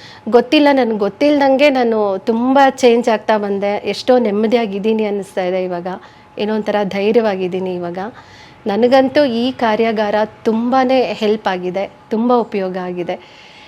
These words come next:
ನಿಜ, ಇದನ್ನು ಯಾರು ಮಿಸ್ ಮಾಡ್ಕೊಳ್ದೇ ಇರೋವಂತಹ ಕಾರ್ಯಕ್ರಮ ಇದು.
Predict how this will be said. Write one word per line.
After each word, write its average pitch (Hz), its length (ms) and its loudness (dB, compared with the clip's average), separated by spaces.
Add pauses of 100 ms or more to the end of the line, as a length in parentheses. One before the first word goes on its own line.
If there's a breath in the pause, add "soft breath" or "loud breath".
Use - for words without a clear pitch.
(240 loud breath)
ನಿಜ, 214 200 2 (120)
ಇದನ್ನು 226 500 2
ಯಾರು 220 300 6
ಮಿಸ್ 240 320 0
ಮಾಡ್ಕೊಳ್ದೇ 233 680 4
ಇರೋವಂತಹ 208 580 -2
ಕಾರ್ಯಕ್ರಮ 196 640 -6
ಇದು. 180 400 -8